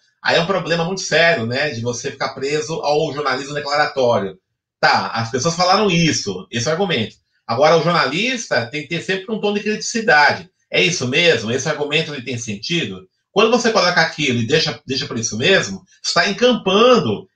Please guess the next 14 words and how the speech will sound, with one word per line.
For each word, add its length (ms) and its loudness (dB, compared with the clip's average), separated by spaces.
esse 320 2
tipo 240 -6
de 100 -6
visão, 580 -2
que 80 -6
é 60 4
uma 120 0
visão, 520 -2
nesse 340 0
caso, 360 0
por 120 -4
exemplo, 680 -6
que 180 -6
é, 540 -2